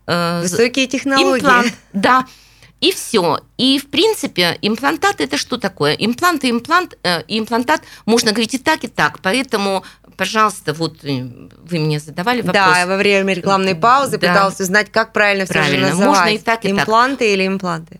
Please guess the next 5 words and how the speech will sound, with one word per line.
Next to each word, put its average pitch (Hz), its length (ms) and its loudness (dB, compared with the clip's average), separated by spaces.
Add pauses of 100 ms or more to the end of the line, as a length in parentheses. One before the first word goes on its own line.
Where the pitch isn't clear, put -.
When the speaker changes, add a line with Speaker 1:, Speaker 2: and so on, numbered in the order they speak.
(140)
Speaker 2:
Мгм. 180 100 -2
Speaker 1:
Да. 151 200 0 (640)
А, 165 440 0
поэтому 240 760 2
и 330 340 -2